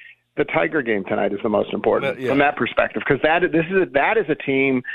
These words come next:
Speaker 1: that I still think can dream as big as you want. And so it would be, you know, it would really, if they win that game, there will be, I think, a,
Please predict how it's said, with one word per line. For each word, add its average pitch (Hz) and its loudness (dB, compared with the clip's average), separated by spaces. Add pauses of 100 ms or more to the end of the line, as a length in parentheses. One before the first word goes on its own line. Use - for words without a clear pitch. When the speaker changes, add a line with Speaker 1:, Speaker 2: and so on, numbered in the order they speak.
(260)
Speaker 1:
that 131 2
I 135 2
still 131 2
think 120 -2
can 117 -2
dream 120 2
as 104 -2
big 113 0
as 95 -2
you 104 -2
want. 113 2 (380)
And 131 0 (100)
so 120 2 (480)
it 139 0
would 123 0
be, 117 2 (300)
you 185 2
know, 139 2
it 170 4
would 160 2
really, 143 2
if - -4
they 277 4
win 302 2
that 254 0
game, 180 2
there 151 2
will 156 2
be, 123 -2 (420)
I 151 2
think, 123 -2
a, 110 0